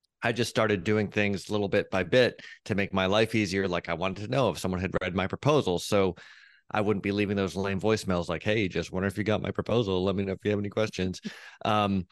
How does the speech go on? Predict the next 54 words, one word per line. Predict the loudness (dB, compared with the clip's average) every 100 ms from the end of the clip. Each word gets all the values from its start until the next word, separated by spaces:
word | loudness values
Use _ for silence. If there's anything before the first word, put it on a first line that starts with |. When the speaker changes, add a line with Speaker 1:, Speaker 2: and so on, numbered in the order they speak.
| -18 -20 _
Speaker 1:
and | 2 4
I | 4
started | 4 2
telling | 2 2 2
some | 0 -2
people | 0 0
about | 2 2 2
the | -4
experience | -8 -2 0 0 0
I |
had | 0 2 0 -4 _ -10
when | -4 -2
I | -2 -2
first | -4 -4 -2
sent | 0 0
a |
proposal | -2 0 0 2
this | 0 0
way. | 0 0
And |
people | -2 -4
were | -4
like, | -2
"Oh, | -2
wow, | -2 0
that's | 0 0 2
really | 0 2
cool. | 0 0
I | 0
would | 0 0
love | -2 0
to | 0
have | 0
that | 0 -2
too. | -2 -4
Can, | -2 -2 -2 -4
can | -2 2
I | 2
have | 2 0 0 2
that?" | 0 0 -6 -20 -20 -20 -20 -6
And | -2 2
so | 6
I | 4
took | 4 0
this | 0 0
thing | 0 2
that | 2
I | 2
had | 2 2
made | 4 4
as | 4 -2 -10 _ -14 -8
just | -6 -4 -6 -2
a | 2
little | 2 0